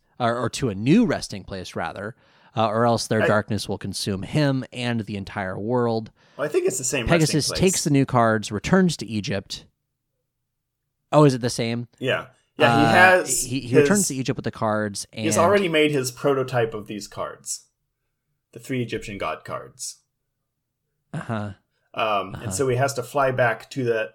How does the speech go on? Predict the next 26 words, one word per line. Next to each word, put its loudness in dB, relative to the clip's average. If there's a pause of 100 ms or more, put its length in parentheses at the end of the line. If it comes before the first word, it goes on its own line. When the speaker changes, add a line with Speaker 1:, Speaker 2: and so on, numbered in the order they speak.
Speaker 2:
that -4
same -6
tomb -16 (160)
to -18
lock -6
them -14
away. -16 (3000)
Speaker 1:
Oh, -2
see, -2
I, -2 (120)
I -2
thought -4 (220)
because -2
of -2
the -2
explanation -4
that -4
we -6
got -4
from -8
Shizu, -8
like, -10 (640)
I -10
don't -4
know, -8
a -6